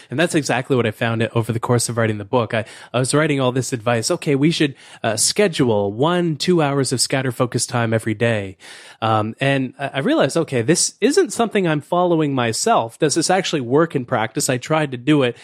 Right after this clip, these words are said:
and it was very hard to keep up with. Um, so I, I, I, I'm really convinced that making just small little tweaks to, to our day to get little moments of scatter focus. So whenever I travel, I make <laughs> sure I get a, a,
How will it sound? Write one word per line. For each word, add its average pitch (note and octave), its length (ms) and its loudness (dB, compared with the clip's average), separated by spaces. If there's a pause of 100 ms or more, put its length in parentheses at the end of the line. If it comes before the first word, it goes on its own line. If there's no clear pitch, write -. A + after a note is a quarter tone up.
(100)
and C3+ 120 2
it - 20 4
was C3 140 0
very D3 380 0
hard B2 240 -2
to A#2 40 -6
keep A#2 260 -2
up B2+ 220 0
with. G2 340 -8 (300)
Um, A#2+ 340 -2
so D3+ 200 2
I, C#3 160 -2 (120)
I, C3+ 380 -2 (120)
I, C#3+ 80 -2 (120)
I'm D#3 140 0
really F#3+ 240 2
convinced D#3 560 -2
that C3 320 -2
making E3 720 2 (260)
just A#3+ 240 2
small E3 400 2
little D#3 400 2 (220)
tweaks F3 420 0
to, - 180 0
to D3+ 220 -2
our A#2+ 140 2
day G#2+ 460 -2 (240)
to C3+ 120 -2
get C#3+ 260 0
little C#3+ 200 0
moments B2+ 400 0
of A#2+ 80 -2
scatter A#2+ 320 0
focus. A#2+ 280 -4
So C#3+ 220 2 (300)
whenever G#3+ 400 2
I F#3 80 4
travel, C3 680 -2 (140)
I C#3 120 -2
make F3+ 240 0
<laughs> - 60 -4
sure G#3+ 200 -2
I D#3 100 2
get C3+ 220 0
a, A#2+ 160 -4 (180)
a, C3 180 2